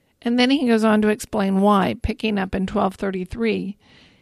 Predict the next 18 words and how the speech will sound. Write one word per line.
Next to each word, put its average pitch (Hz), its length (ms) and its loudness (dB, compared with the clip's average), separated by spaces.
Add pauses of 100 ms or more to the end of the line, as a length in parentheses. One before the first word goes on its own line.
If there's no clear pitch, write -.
(640)
"Either 240 260 2
make 233 320 2
the 302 140 -2
tree 262 240 0
good 208 320 0
and 180 200 -2
its 180 160 -6
fruit 254 360 -2
good, 175 340 0 (100)
or 196 120 0
make 202 260 2
the 233 140 0
tree 226 240 2
bad 185 440 0
and 196 160 -2
its 202 140 -4
fruit 254 300 -2
bad, 175 380 -2